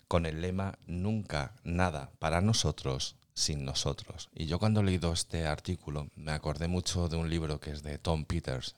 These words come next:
es un gurú del management, y dedicaba un par de, de capítulos a,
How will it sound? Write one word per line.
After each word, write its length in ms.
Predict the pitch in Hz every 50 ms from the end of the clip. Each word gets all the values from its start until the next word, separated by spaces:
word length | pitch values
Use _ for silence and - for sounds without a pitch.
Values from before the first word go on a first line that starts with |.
| - -
es 140 | - -
un 120 | - 71 73
gurú 320 | 71 73 73 76 76 76
del 340 | 69 69 69 69 65 67 65
management, 600 | 67 71 69 71 80 85 85 - - - - - _ - - _ _ _ - - - - - - - - - - - - _ -
y 540 | 85 85 82 82 80 80 78 78 78 78 71 - - _ _ _ _ _ _ _ _ _ _ _ - -
dedicaba 680 | - 87 80 82 76 73 73 - - 98 101 101 101 98
un 260 | 92 90 90 90 87
par 240 | - - 87 87 87
de, 340 | 82 87 85 85 82 80 80
de 240 | 80 80 78 82 82
capítulos 720 | - 73 - 76 85 - 76 78 80 80 80 80 - -
a, 280 | 73 71 69 69 -